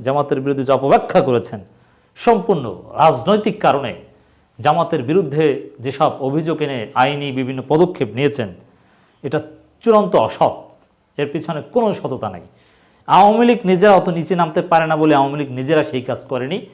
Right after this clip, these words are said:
তারা এই তরিকত ফেডারেশনের এই নজিবুল বশর মাইজ ভান্ডারীদের মাধ্যমে করিয়েছে, নাহলে তো আওয়ামী লীগ নিজেরাই করত, সেই কাজ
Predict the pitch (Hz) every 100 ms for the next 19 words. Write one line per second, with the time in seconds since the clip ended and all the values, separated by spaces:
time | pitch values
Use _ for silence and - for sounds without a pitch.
0 | _ _ - 139 127 127 131 131 165 175
1 | 160 - 143 131 127 135 113 - _ _
2 | 117 151 160 175 151 139 135 120 139 123
3 | 147 139 135 127 120 131 123 156 151 123
4 | 104 - - _ _ _ _ 127 147 151
5 | 147 151 170 139 120 139 208 202 131 -
6 | - _ _ _ _ _ _ _ - 220
7 | 185 147 -